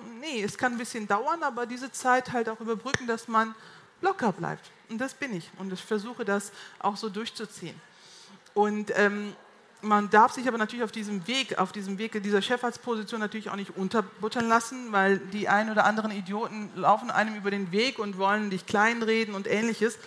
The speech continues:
Mir ist da jetzt letztens was passiert. Einer hat gehört, dass ich jetzt, ähm, zum ersten elften aufhöre. Dann kriege ich einen Anruf von einer, also eine Freundin hatte ein Gespräch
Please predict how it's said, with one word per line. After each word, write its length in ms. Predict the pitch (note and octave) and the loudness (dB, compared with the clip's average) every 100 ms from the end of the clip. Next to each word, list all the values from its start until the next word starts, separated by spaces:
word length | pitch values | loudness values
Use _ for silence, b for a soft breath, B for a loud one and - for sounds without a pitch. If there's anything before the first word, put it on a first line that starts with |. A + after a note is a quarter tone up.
| B B B B | B B B B
Mir 140 | G#3+ | -2
ist 100 | G#3+ | 2
da 60 | B3+ | 6
jetzt 180 | G#3+ A3+ | 6 4
letztens 320 | A#3+ B3+ A3+ | 0 -2 -4
was 160 | A3 | -4
passiert. 400 | A3 G3 - B3 C4 B B B B B B - _ - - | -2 -4 -2 -4 -4 B B B B B B -20 _ -2 6
Einer 260 | G#3+ A#3 | 6 6
hat 160 | A#3+ - | 0 -4
gehört, 300 | A3+ A3+ A#3+ | -2 -2 0
dass 120 | A3 | -2
ich 140 | A3 | -2
jetzt, 320 | A3+ G#3+ - - | -2 -4 -4 0
ähm, 400 | G3+ G#3 G#3 G#3 | 0 2 -2 -6
zum 140 | F#3+ | -4
ersten 460 | - G#3+ A3+ - A3 | 2 2 2 -6 -4
elften 340 | F#3 G3 - | 0 0 -2
aufhöre. 600 | - F3 F#3+ A#3+ B3 C#4 E4+ B3+ | -4 -4 -4 -10 -8 -8 -8 -8
Dann 140 | G#3+ | -8
kriege 220 | G#3 B3 A#3+ | -4 -6 -6
ich 160 | - | -2
einen 160 | G#3+ G#3+ | -4 2
Anruf 320 | A3 B3+ C4 | 0 0 -6
von 280 | - A3+ A3 | -4 -2 0
einer, 580 | - G#3 A3 G#3+ G#3 G3+ B B B | 2 2 2 2 2 0 B B B
also 160 | F#3 F#3 | 2 2
eine 140 | F#3+ | 0
Freundin 420 | - A#3+ C4+ C4+ | -2 -2 -2 0
hatte 160 | A3 G3+ | 0 0
ein 140 | G3 | 0
Gespräch 560 | G3+ - A3+ B3+ D4+ | -4 -2 2 2 0